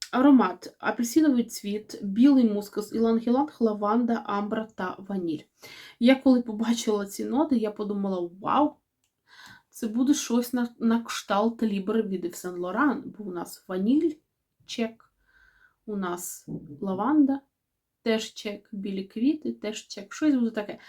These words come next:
Я просто, я, знаєте, як я помилялась? Просто н-, на сто відсотків. Так що ось вам тіп номер один. Найголовніше,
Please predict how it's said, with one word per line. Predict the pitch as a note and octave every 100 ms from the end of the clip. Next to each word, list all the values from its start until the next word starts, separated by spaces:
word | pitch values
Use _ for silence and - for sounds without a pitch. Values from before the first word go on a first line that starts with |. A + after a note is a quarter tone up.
| - - - -
Я | G3 A3+ A#3 A#3+ A#3
просто, | G#3+ G#3 A3
я, | G#3 - -
знаєте, | A3 D#4 D#4
як | D4+
я | G#3
помилялась? | - B3 A3+ A3+ G3+ - - - -
Просто | _ A3+ A#3 G3+ - F#3+
н-, | F#3+ - - _ _ _ _ _ _ _ _ _ - G3+
на | G3+ A3
сто | A3+
відсотків. | A#3+ A#3 - - - _ _ - - - - _
Так | A#3 A#3
що | - - - -
ось | A3+ G#3 -
вам | E3+ - -
тіп | - C4+ B3 - _
номер | G#3+ G#3 F#3+ F3+
один. | F#3+ G3 D4 F4 F4 - - _ G#3+
Найголовніше, | A3 A#3+ A#3+ A3+ A3+ A3+ G#3+ -